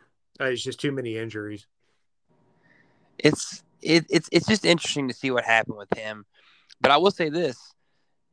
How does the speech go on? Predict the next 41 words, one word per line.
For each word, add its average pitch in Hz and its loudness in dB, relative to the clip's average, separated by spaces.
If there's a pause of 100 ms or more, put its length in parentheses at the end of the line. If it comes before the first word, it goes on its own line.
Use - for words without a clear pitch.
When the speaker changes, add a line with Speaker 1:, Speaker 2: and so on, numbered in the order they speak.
Speaker 2:
Nico 160 4
coming 147 -2
in 127 -4
and 110 -8
finding 127 -2
a 113 -2
way 117 2
to 110 -2
win 113 -4
that 104 -8
game 107 -14 (100)
was 110 -8
incredible. 110 2 (460)
And, 117 -6 (140)
and 120 -6
then 131 -2
seeing 139 -2
what 117 -2
Green 131 -2
did 123 -2
against 120 -6
Oklahoma, 127 2
it 175 -14
does 220 -4
give 240 -10
you 220 -4
a - 0
little 143 2
bit 202 4
of 123 0
hope 131 2 (800)
Speaker 1:
Yeah, 165 2
I 165 -2
Speaker 2:
for 160 0
Speaker 1:
think 190 0
it - 0
Speaker 2:
next 143 -4
Speaker 1:
does 165 2
Speaker 2:
season. 269 0
Speaker 1:
give 143 -14
you 127 -4